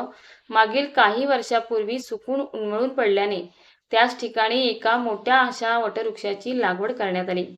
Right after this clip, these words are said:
ज्यामुळे गावातील महिला भगिनींना वटपौर्णिमेच्या दिवशी त्या वटवृक्षाची पूजा देखील करता येईल आणि पुढे जाऊन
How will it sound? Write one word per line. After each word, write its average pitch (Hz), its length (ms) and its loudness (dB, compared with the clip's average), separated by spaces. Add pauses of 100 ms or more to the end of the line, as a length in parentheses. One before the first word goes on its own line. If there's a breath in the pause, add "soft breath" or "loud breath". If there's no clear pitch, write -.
(120)
ज्यामुळे 294 460 8
गावातील 262 480 4
महिला 247 300 2
भगिनींना 233 640 -2
वटपौर्णिमेच्या 220 920 -2
दिवशी 208 560 -6 (400 soft breath)
त्या 208 160 6
वटवृक्षाची 226 800 0 (120)
पूजा 214 280 -2
देखील 214 380 -2
करता 190 340 -4
येईल 185 360 -4 (120)
आणि 202 240 2
पुढे 226 320 2
जाऊन 254 320 2